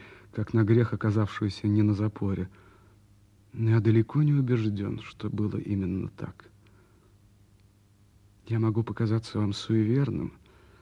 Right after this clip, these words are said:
даже недалёким, но я почти уверен, что он действительно обладал каким-то сверхъестественным даром, что им владело, как бы это сказать,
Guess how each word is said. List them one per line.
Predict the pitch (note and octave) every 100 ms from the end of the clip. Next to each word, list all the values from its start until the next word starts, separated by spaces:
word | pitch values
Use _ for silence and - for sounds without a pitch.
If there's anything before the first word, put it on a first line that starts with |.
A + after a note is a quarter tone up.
| - - - -
даже | G#2+ G#2 G#2
недалёким, | G#2+ G#2 G#2 C#3+ C#3+ - F2 - - -
но | A#2
я | A#2
почти | B2 - - - F#3
уверен, | F#3+ E3+ D3 D3 A#2 G#2+ G2+
что | - A#2+
он | A2+
действительно | G#2+ A2+ - D#3+ D3
обладал | C#3 B2 B2 C3+
каким-то | B2 A#2 - B2 A#2+ A#2 - - -
сверхъестественным | - C3 C#3 C#3 - - C#3 - C3+ B2+
даром, | B2 A2 G2 A#1+ - - - - - _ _ -
что | - D3
им | C3
владело, | C3 C#3 D3 E3+ D3+ A#2 - - _ -
как | D#3
бы | C3+
это | C3+
сказать, | - C#3+ C3 C#3 -